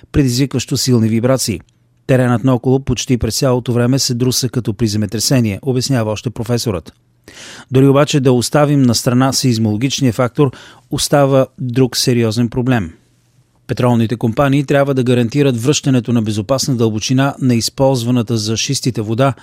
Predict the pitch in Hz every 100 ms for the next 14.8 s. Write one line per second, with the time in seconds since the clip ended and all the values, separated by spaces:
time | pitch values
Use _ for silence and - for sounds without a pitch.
0 | - _ - - 135 113 135 123 117 110
1 | 123 107 113 101 120 101 92 98 107 98
2 | 76 - _ _ _ _ _ _ _ _
3 | - 135 160 143 127 151 156 139 151 -
4 | 131 123 143 147 - 170 - 127 - 127
5 | - 123 - 131 113 110 127 120 127 85
6 | - _ 117 123 123 139 - 123 143 131
7 | 139 117 107 - 131 123 135 - 139 117
8 | 120 131 123 127 131 143 123 123 104 120
9 | 120 117 113 120 110 - 110 107 113 107
10 | 120 98 - _ - - - - 110 110
11 | 113 135 139 131 123 120 127 135 - 120
12 | 120 123 123 117 127 - 127 110 107 107
13 | 131 127 110 107 104 101 131 127 123 123
14 | 120 120 113 104 104 95 98 104